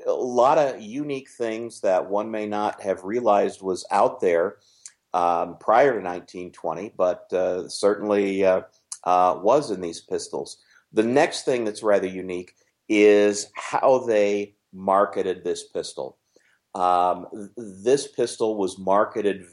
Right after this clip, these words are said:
very widely to women, which is something we think may be of a more, uh, you know, modern, uh,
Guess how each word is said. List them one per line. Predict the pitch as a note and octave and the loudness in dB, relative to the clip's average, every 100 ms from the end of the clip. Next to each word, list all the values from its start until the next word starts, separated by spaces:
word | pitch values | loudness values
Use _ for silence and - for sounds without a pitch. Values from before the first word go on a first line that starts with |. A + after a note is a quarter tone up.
| - | 2
very | G2+ A#2 B2 | 4 4 2
widely | A#2 G2+ F#2 F#2+ G#2 A2+ F#2 E2+ F2 - | -2 -2 4 4 4 0 -6 -6 -8 -10
to | G#2 F#2 F2+ F2 F2 - | -6 -2 -2 -2 -2 -4
women, | G2+ A2+ C3 E2+ G2+ _ _ _ _ | 2 4 4 2 -2 _ _ _ _
which | F#2+ G2 F#2+ F#2 - - | 2 6 6 4 0 0
is | G2+ F#2+ F#2 F#2 - - | 4 4 2 -2 -8 -6
something | - A2+ A2 G#2 F#2+ | 0 2 2 -2 -2
we | F#2+ | -8
think | G2 G#2+ G2 - | -6 -6 -6 -4
may | G2 F#2+ | -4 -4
be | G2+ F#2+ F#2+ D#2+ | -4 -4 -2 0
of | F#2+ | 0
a | F#2 | 0
more, | F#2+ F#2+ F#2+ F#2+ - _ _ _ _ - | 2 4 6 4 0 _ _ _ _ -4
uh, | G2+ F2 E2+ E2 D#2+ E2 D#2 E2+ - G#2+ C3+ | 2 2 2 0 -2 -4 -6 -6 -6 -6 -2
you | A2 | -2
know, | F2 E2 E2 _ _ | 2 0 0 _ _
modern, | G2+ G2 G#2+ C3 G#2+ F#2 F#2 | -6 2 4 4 0 -4 -8
uh, | - G2 | -6 -6